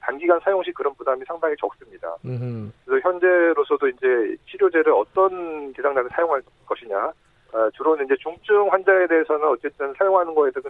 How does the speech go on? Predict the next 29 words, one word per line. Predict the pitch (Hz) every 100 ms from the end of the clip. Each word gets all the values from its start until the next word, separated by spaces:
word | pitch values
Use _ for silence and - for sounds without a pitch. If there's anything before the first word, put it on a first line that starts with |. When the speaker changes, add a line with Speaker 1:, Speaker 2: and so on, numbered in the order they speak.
| -
Speaker 1:
별로 | 117
의견이 | 110 98 120
없고요. | 95 - 160 156
Speaker 2:
네. | 151 131 123 180
Speaker 1:
어, | 220 110 110 107
증상이 | - 139 156 160
경할 | - 127 156 156
경우에 | 143 135 123 123 156 185
사용하는 | - 185 170 156
것이 | 127 117 143 170 - _ _
필요할지에 | - 196 185 175
대해서는 | 147 127 127 131
전문가들과 | 107 120 131 127 123 117 117
의견이 | 110 110 127 120
좀 | 113 -
다른데요. | - 135 131 123
Speaker 2:
음. | 123 123 123 117 _
Speaker 1:
어, | 123 120
저 | 135
같은 | 139 156
경우에는 | 151 139 135
환자분한테 | 165 185 170 160 151 135 135
이제 | 120 117
지금까지 | - 127 135 131
가지는 | 107 - 123 -
정보를 | 113 117 113 107
충분히 | - 143 131
설명을 | 180 170 165 _
드리고, | 196 170